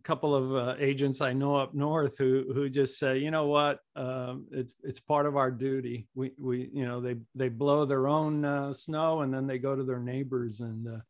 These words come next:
that, that's just, that's just who, who they are. But, um, I, I think it was, it was at that time, at the right time in life, to write it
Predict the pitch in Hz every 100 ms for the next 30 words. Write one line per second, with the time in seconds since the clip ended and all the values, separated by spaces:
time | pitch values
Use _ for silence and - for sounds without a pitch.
0 | - - - - _ _ - 170 196 233
1 | 220 175 - - 165 185 180 170 135 156
2 | 139 135 135 139 131 127 131 180 185 127
3 | - _ _ _ _ _ _ _ _ _
4 | 160 160 160 139 - - - _ 160 156
5 | 147 143 143 143 170 196 - 190 180 262
6 | 254 202 160 - - - 170 156 139 151
7 | 147 175 180 - 175 165 165 160 143 143
8 | 143 165 160 160 147 147 139 139 143 139
9 | 135 - _ 135 120 139 151 147 131 127